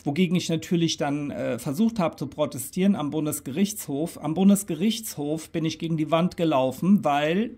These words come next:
da gibt es achtunddreißig Anwälte und man muss einen dieser Anwälte nehmen. Was machst du?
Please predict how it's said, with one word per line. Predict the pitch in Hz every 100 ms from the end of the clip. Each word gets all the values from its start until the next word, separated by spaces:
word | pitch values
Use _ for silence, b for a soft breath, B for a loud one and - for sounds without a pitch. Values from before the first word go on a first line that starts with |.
| -
da | 113 151 170
gibt | 160 165 -
es | 156 156 - -
achtunddreißig | 165 190 196 156 - 160 160 - 160 - -
Anwälte | 170 185 127 117 117 117 110 -
und | 143
man | 143 147
muss | 139 -
einen | 160 170 185 180
dieser | 156 147 156
Anwälte | 151 147 139 139 135
nehmen. | 135 143 123 117 - B B B
Was | 120 117 117
machst | 127 131 - 190
du? | 233 294